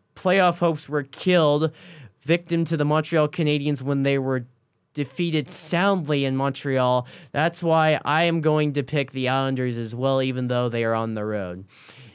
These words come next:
Now, another matchup. If the Islanders were to lose, you have to look out for the Pittsburgh Penguins,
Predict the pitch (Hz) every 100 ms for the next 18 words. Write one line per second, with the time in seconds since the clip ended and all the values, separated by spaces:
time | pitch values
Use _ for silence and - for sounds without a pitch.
0 | _ 98 127 151 165 160 160 170 175 165
1 | 160 156 175 160 156 _ - 139 117 147
2 | 156 160 156 156 180 180 180 156 165 165
3 | 151 196 185 165 156 143 147 151 156 175
4 | 160 160 165 165 156 156 147 151 156 151
5 | - 165 170 196 190 147 151